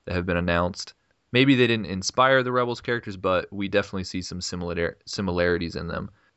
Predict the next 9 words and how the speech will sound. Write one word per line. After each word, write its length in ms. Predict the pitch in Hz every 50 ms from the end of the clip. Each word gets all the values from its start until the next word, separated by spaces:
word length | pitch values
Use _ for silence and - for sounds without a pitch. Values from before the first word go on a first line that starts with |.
| _ _ _
So 180 | - - - 117
to 80 | 110 107
kick 220 | - - 151 -
off 160 | 135 123 -
the 80 | - -
conversation, 680 | - 107 98 92 92 90 - 82 85 - - 90 90
let's 240 | 95 98 98 - -
kinda, 300 | _ - 113 101 95 -
we'll, 260 | 110 120 120 113 -